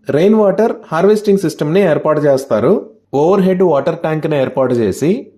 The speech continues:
ఈచ్ ప్లాట్ కి డ్రింకింగ్ వాటర్ లైన్స్ ని ప్రొవైడ్ చేస్తారు. ఎలక్ట్రిసిటీ with ఎల్ఈడీ స్ట్రీట్ లైట్స్ ని ఏర్పాటు చేస్తారు. వీటితో పాటు amphitheater, క్రికెట్ ప్రాక్టీస్ నెట్స్,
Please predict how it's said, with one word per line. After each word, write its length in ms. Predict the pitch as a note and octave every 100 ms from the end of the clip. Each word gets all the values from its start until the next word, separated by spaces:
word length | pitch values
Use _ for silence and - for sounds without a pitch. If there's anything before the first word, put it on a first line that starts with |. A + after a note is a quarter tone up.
| _ D#3+
ఈచ్ 200 | G#3+ A#3 A3
ప్లాట్ 260 | F#3 C#3+ C#3 E3+
కి 100 | A3 C#4+ - _ B2 B2
డ్రింకింగ్ 420 | D#3+ F#3 G#3+ F#3+
వాటర్ 280 | D#3 D#3+ D3+
లైన్స్ 260 | C#3 C3 D#3
ని 60 | G3+ E3
ప్రొవైడ్ 260 | C3 C3 C3
చేస్తారు. 440 | A#2+ - G2+ A2 G#3 - - -
ఎలక్ట్రిసిటీ 540 | C3+ D#3+ G3+ G3 F#3 G3+ F3
with 180 | E3+ A3+ - - B2+
ఎల్ఈడీ 300 | C#3+ F3 G3+ G#3
స్ట్రీట్ 300 | E3 E3 D#3+
లైట్స్ 240 | D3 D3+ G3
ని 40 | E3+
ఏర్పాటు 300 | C#3 D3 C#3 C#3
చేస్తారు. 460 | B2+ - G#2 A2 G#3 - - - B2
వీటితో 320 | D3 F3 G#3+ G3+
పాటు 240 | D3 - F3 B3 - _ - A#3
amphitheater, 640 | B3+ D#3+ D3 D3+ D3+ E3 F#3 - _ -
క్రికెట్ 300 | C3 C3+ D#3+ D#3
ప్రాక్టీస్ 380 | D3 C3 C#3+ C3
నెట్స్, 320 | C3 E3 E3